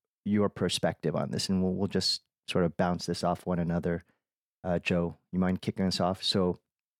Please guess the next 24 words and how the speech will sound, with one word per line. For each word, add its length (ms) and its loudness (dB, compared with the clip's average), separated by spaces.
my 100 0
question, 420 0
I 60 2
guess, 200 -2
for 120 -4
you 240 2
is, 240 -2
you 80 0
know, 80 2
you've, 340 0
before 300 2
coming 260 2
to 100 0
Wellspring, 460 2
you 200 2
worked 320 0
with, 420 0
uh, 240 0
junior 280 0
hires 320 2
and 180 0
high 80 -4
schoolers, 520 -10
right? 200 -2